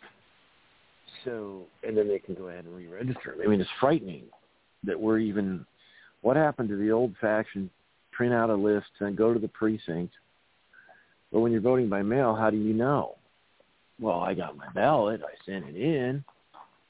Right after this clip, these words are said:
Nothing. This is point-blank frightening. I mean, it's not just the vote counting, it's the voter registration system. You get,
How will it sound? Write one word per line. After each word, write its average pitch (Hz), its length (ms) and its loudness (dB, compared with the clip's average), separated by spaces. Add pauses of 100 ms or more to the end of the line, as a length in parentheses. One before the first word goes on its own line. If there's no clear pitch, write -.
(460)
Nothing. 113 420 0 (1700)
This 143 200 0
is 208 100 -4 (100)
point-blank 107 520 -6
frightening. 123 420 -6 (3000)
I 104 120 -8
mean, 107 340 -6 (560)
it's - 180 -14
not 151 220 -2
just 151 180 -4
the 120 60 -6
vote 127 300 0
counting, 104 280 -4
it's 95 140 -10
the 101 60 -4
voter 113 240 2
registration 113 640 -2
system. 67 400 -10
You 95 60 -4
get, 101 200 -2